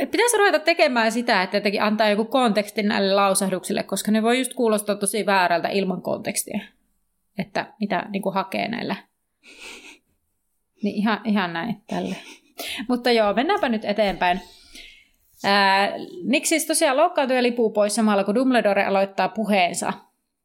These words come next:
Ja Sally al-, kiinnittää huomion Dumbledoren käteen, ja Dumbledore ravistaa hihansa päälle ja sanoo, että ei huolta.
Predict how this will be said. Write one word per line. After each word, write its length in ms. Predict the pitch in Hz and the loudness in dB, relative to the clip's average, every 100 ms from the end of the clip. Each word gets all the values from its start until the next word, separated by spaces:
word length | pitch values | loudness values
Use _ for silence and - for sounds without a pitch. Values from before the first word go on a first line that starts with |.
| - - | -18 -6
Ja 60 | 196 | 0
Sally 260 | 262 285 | 2 2
al-, 180 | 220 220 220 | 2 2 -2
kiinnittää 380 | 233 233 202 214 | -2 -2 0 0
huomion 380 | 247 262 202 170 | 2 0 0 0
Dumbledoren 680 | 233 254 202 185 180 - - | 0 0 2 2 0 -4 -4
käteen, 500 | 233 254 349 359 349 349 _ _ _ _ _ | -4 0 2 4 2 0 _ _ _ _ _
ja 360 | 208 208 202 - - 233 | 2 2 2 -4 -6 -2
Dumbledore 480 | 240 240 208 185 180 | 2 2 2 0 0
ravistaa 400 | 214 220 220 196 | -2 -2 -2 0
hihansa 420 | 285 349 349 320 | 2 2 2 0
päälle 260 | 302 277 | 2 2
ja 80 | 247 | 2
sanoo, 240 | 240 220 185 | 2 0 0
että 180 | 202 | -2
ei 200 | - 208 | -2 0
huolta. 440 | 202 196 180 180 | 2 2 2 0